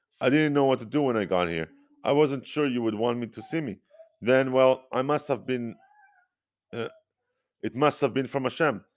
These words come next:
He sent these wonderful boys to lead me to, of all places, my Rebbe's house. What a miracle." Rabbi Wexler and David looked at each other and both cried tears of joy. The elderly Rebbe had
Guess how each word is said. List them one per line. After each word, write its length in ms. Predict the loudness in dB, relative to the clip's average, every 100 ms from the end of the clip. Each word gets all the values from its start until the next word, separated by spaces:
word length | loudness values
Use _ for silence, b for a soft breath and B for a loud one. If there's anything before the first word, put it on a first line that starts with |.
| _ _
He 60 | -8
sent 260 | 0 0
these 220 | 0 -4 -2
wonderful 400 | 0 0 0 0
boys 260 | 2 0
to 80 | -2
lead 160 | -4 -2
me 140 | -4
to, 320 | -6 -4 2
of 120 | 2 2
all 120 | -2
places, 440 | -2 -10 -10 -18 _ b b
my 140 | 0
Rebbe's 360 | 2 2 0 0
house. 400 | 2 4 2 -6 _ _
What 140 | -2 2
a 20 |
miracle." 420 | 4 2 0 -8 _ _ _ _ _ _ _ _ _ _ _ _ _ _ _ _ _ -12
Rabbi 200 | -6 -2
Wexler 420 | 2 2 0 -6
and 120 | -4
David 380 | -2 -2 -2 -6 -10 _ _ _ -8
looked 180 | -6 -6
at 120 | -8
each 200 | -14 -8
other 360 | -6 -4 -4 -6 _
and 320 | -12 -10 -10 -2
both 300 | -2 -2 _
cried 280 | -2 -2 -4
tears 300 | -4 -4 -4
of 140 | -8
joy. 280 | -4 -4 -6 _ _ _ _ _ _
The 100 | -6
elderly 360 | 0 2 2 0
Rebbe 440 | 0 0 0 -6 -10 _
had 240 | -10 -10